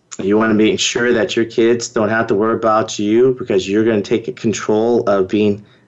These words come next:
independent as we get more in our golden years. Let that be your motivation. Whatever it is you choose,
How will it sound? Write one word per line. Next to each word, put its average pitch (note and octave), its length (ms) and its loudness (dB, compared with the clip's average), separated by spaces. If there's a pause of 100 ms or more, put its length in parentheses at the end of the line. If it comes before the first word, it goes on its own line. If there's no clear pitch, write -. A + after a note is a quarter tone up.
independent A2 600 2
as G2 220 2
we G2+ 100 2
get A2 220 2
more G#2+ 200 0
in G#2+ 80 2
our G2+ 80 2
golden G#2 300 2
years. A#2+ 440 0 (340)
Let A#2+ 200 -2
that C#3 200 0
be C3 380 2 (120)
your C3 120 2
motivation. C3 720 2
Whatever B2+ 260 2
it C#3+ 100 2
is D3 200 2
you B2 80 0
choose, A2 580 0